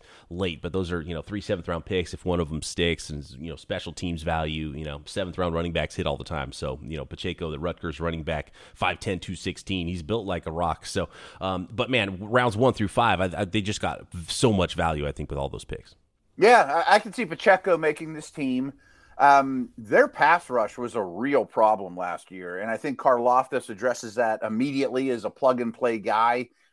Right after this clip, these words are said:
Speaker 2: Maybe even can bump inside. Um, you mentioned, you know, Joshua Williams as one of my favorite picks as well. McDuffie's a plug-and-play starter at corner, about as safe a pick as you can make.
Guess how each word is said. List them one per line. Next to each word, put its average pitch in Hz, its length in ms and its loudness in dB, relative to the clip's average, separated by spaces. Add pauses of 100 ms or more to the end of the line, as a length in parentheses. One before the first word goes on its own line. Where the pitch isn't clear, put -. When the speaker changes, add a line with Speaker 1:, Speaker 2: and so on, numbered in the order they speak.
Speaker 2:
Maybe 127 240 4
even 113 140 -2
can 113 120 -2
bump 127 300 6
inside. 127 720 4 (400)
Um, 113 480 6 (300)
you 117 340 -6
mentioned, 123 560 0 (140)
you 123 80 -2
know, 104 100 0
Joshua 127 460 2
Williams 135 680 2 (160)
as 110 160 -4
one 110 240 0
of 104 60 -6
my 101 100 2
favorite 110 380 -4
picks 110 260 -4
as 87 140 -18
well. 139 480 8 (260)
McDuffie's 127 560 2
a 113 80 -2
plug-and-play 113 880 -2
starter 123 600 2
at - 100 -8
corner, 131 380 0
about 104 260 2
as 95 80 -18
safe 123 340 -6
a 107 60 -20
pick - 260 -6
as 98 100 -8
you 104 120 -12
can 92 200 -14
make. 131 380 2